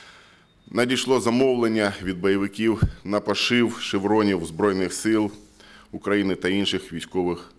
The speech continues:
формувань. Ці факти свідчать про те, що бойовики готують провокації проти мирних мешканців Донбасу з метою зриву процесу мирного врегулювання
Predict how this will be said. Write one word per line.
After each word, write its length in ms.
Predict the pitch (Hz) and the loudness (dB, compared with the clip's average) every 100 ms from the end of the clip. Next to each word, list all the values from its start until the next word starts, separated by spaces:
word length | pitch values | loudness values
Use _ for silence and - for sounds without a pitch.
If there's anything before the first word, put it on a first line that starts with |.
| - - | -20 -8
формувань. 720 | 90 95 101 104 90 76 - - - - - | -4 -2 0 2 0 -4 -10 -18 -20 -20 -14
Ці 120 | - | -6
факти 360 | 95 101 - 90 | 0 0 0 -6
свідчать 360 | 92 95 90 78 | -6 -4 -4 -4
про 120 | 90 | -4
те, 180 | 98 92 | -2 -2
що 320 | - 90 85 - | -2 -4 -4 -10
бойовики 580 | 80 92 95 95 104 | -2 0 -2 -2 0
готують 540 | 101 95 - 98 95 92 | 0 -2 -4 -2 -2 -2
провокації 600 | 87 82 95 92 - 87 | -6 -4 -2 -4 -4 -8
проти 380 | - 85 90 82 - - | -6 -8 -6 -8 -12 -8
мирних 540 | 95 92 87 95 - | -2 -2 -2 -6 -4
мешканців 500 | 101 95 101 95 95 | -6 -4 -8 -8 -6
Донбасу 500 | 101 92 98 92 92 | -6 -2 0 0 -4
з 80 | 80 | -6
метою 420 | 82 80 90 82 | -6 -4 -4 -4
зриву 520 | 78 92 104 90 76 - - - - - | -4 -2 0 0 -4 -10 -20 -20 -20 -8
процесу 640 | 92 87 95 85 87 80 - | -6 -2 -2 -2 -4 -8 -8
мирного 600 | 92 95 87 82 78 78 - | -4 -2 -2 -4 -8 -12 -16
врегулювання 800 | 87 87 82 87 90 107 110 107 | -6 -4 -2 0 0 0 0 -2